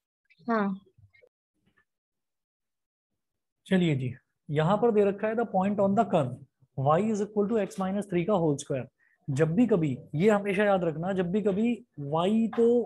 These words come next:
Speaker 2: Y की power तो वन दे रखी हो और X, X जो है वो square की terms में दे रखा हो, जैसे X minus three का होल square है, अगर मैं इसको expand करूंगा तो X का square तो आएगा ना।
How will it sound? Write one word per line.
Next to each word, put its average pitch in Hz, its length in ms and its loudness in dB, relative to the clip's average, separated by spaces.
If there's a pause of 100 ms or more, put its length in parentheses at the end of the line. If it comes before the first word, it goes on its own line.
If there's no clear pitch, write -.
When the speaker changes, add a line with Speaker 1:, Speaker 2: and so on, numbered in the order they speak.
Speaker 2:
Y 190 220 2
की 226 100 2
power 220 320 0
तो 233 80 2
वन 185 180 -2
दे 156 120 -2
रखी 151 280 -6
हो 156 160 -8 (640)
और 190 180 4 (120)
X, 196 180 -6 (300)
X 185 280 0
जो 220 100 6
है 202 60 6
वो 247 160 4
square 214 340 4
की 214 100 2
terms 180 260 0
में 175 120 -2
दे 156 100 2
रखा 139 220 -6
हो, 127 120 -6
जैसे 170 280 0
X 180 140 -12
minus 190 280 -4
three 180 160 2
का 202 60 0
होल 160 220 0
square 165 300 0
है, 170 60 0
अगर 175 160 -2
मैं 180 120 -2
इसको 180 200 -4
expand 175 380 0
करूंगा 147 320 2 (500)
तो 160 140 4
X 156 120 -6
का 208 120 2
square 190 280 2
तो 214 140 2
आएगा 208 260 2
ना। 208 100 0